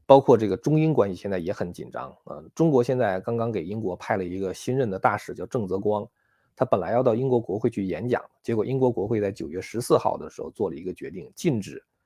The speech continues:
就是这个中共驻英大使进入国会的范围，就是你不许迈入议会。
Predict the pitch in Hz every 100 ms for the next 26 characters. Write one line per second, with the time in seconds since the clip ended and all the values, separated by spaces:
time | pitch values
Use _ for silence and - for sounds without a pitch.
0 | _ _ _ _ _ 101 98 92 104 90
1 | 80 - 123 120 95 120 107 107 - 92
2 | - - - 135 101 87 82 95 104 82
3 | 101 85 - 110 110 92 156 - 104 110
4 | 107 120 107 120